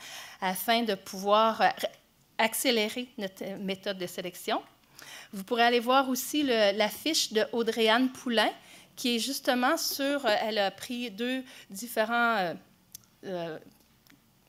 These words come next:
types de, de luzerne, ben, mélange de luzerne, qui ont des différences de, de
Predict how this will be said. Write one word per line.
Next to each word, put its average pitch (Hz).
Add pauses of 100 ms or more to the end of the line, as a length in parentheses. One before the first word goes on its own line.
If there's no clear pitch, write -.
(600)
types 226
de, 180
de 170
luzerne, 202 (680)
ben, 190
mélange 202
de 214
luzerne, 202 (260)
qui 220
ont 220
des 202
différences 214
de, 190 (200)
de 175